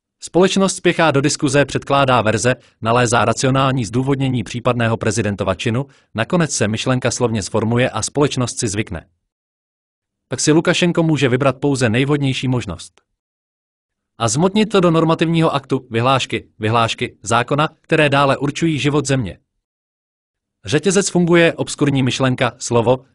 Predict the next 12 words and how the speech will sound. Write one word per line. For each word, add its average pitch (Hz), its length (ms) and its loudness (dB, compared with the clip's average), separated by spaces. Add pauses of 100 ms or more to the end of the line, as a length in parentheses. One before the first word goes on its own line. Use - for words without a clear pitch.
vypracování 139 680 0
jasné 120 300 -2
myšlenky, 135 640 -4
právní 113 360 -2
dokument, 101 500 -4
život. 92 340 -4 (680)
To 151 100 2
bylo 165 280 4
i 147 60 2
se 143 140 2
změnou 127 300 2
symboliky. 113 580 -2